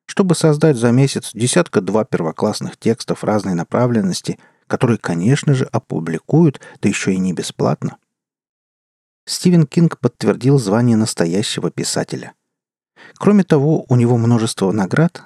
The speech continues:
а пишет он отнюдь не только ужастики и фантастику. У «Короля ужасов», как его называют в Америке, в портфолио есть реалистические,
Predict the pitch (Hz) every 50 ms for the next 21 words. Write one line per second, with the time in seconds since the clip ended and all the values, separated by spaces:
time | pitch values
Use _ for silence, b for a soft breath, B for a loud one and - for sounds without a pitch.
0 | _ _ _ _ - - - - 151 165 160 - - - 151 143 139 - 113 -
1 | - - 110 147 147 - - 107 - - 110 104 - - 95 98 101 95 101 98
2 | - - - - - 92 92 - - 101 98 - - 107 110 - - - - -
3 | 98 - - _ _ _ _ _ _ _ _ _ - 107 - - 117 110 110 107
4 | 117 117 143 185 175 160 131 - - - - _ - 87 - - 92 92 98 104
5 | 107 101 101 110 110 131 120 - - 85 87 113 135 160 160 160 - - 147 -
6 | _ _ _ _ _ _ - - _ - 165 160 - - - 147 151 160 170 165
7 | 160 135 123 135 - - - 120 120 127 131 139 151 147 - - - 107 - -
8 | 135 - - - - - -